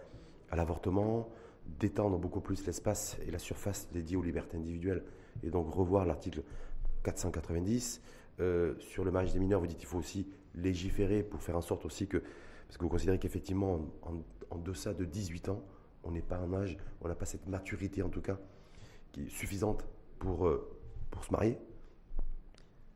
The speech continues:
Est-ce que ça veut dire pour autant que vous considérez qu'aujourd'hui on est plus proche de l'égalité, on s'est éloigné de cette égalité homme-femme ? Est-ce que pour vous c'est un véritable enjeu, défi de dire voilà, il faut aller vers ça ?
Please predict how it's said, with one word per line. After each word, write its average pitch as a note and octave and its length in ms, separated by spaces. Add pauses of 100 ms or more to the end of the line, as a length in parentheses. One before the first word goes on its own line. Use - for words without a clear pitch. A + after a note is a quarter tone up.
(400)
Est-ce - 120
que G2+ 80
ça G#2+ 100
veut F#2+ 80
dire G2 100
pour F2 140
autant G#2+ 240
que - 100
vous F2+ 80
considérez F#2+ 400
qu'aujourd'hui F2+ 400
on G#2 80
est F#2 240 (560)
plus G#2+ 120
proche - 380
de G2 60
l'égalité, F#2+ 540
on A2 80
s'est - 240
éloigné G2+ 500
de F#2 120
cette - 200
égalité F2 480 (380)
homme-femme ? G2+ 400
Est-ce G2 120
que - 80
pour F2 160
vous F#2+ 60
c'est G2 160
un F2 80
véritable F2 440 (600)
enjeu, F2+ 300
défi F2+ 420
de F2 120
dire E2+ 180
voilà, E2+ 180 (340)
il F2 80
faut - 200
aller G#2+ 120
vers F2+ 180
ça ? A2+ 280